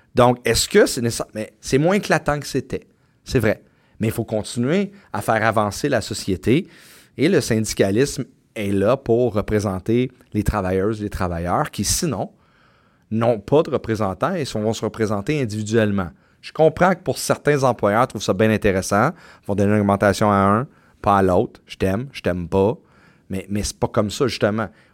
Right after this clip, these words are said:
On veut f-, enlever ça. On veut enlever cet aspect-là. Puis je vais, je vais vous donner un exemple. Peut-être ma réponse est beaucoup trop longue, <laughs> mais je vais vous donner un exemple de choses souvent qu'on reproche aux syndicats. On dit, «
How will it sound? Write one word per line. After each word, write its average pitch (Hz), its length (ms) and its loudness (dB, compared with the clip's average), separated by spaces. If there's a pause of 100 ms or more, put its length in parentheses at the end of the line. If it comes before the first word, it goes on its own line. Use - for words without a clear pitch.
On 98 120 -6
veut 104 180 0
f-, - 120 -6 (120)
enlever 131 500 4
ça. 127 280 -2 (400)
On 110 60 -4
veut 113 240 -6
enlever 175 460 4
cet 170 140 -4
aspect-là. 98 400 -2 (480)
Puis 104 100 -8
je 104 100 2
vais, 113 200 2 (100)
je 104 100 -12
vais 110 60 2
vous 104 100 -2
donner 110 180 2
un 139 120 0
exemple. 117 480 0 (360)
Peut-être 135 140 2
ma 120 100 2
réponse 101 340 0
est 98 40 -2
beaucoup - 240 -6
trop 117 200 4
longue, 127 320 2 (200)
<laughs> - 220 -12
mais 123 60 4
je 120 160 4
vais 113 40 4
vous 113 100 -2
donner 123 200 6
un 160 160 4
exemple 127 440 4
de 110 80 4
choses 147 200 -2
souvent 127 220 -2
qu'on 113 160 0
reproche 101 400 -4
aux 110 40 -8
syndicats. 95 320 -8
On 123 40 -4
dit, « 104 180 -6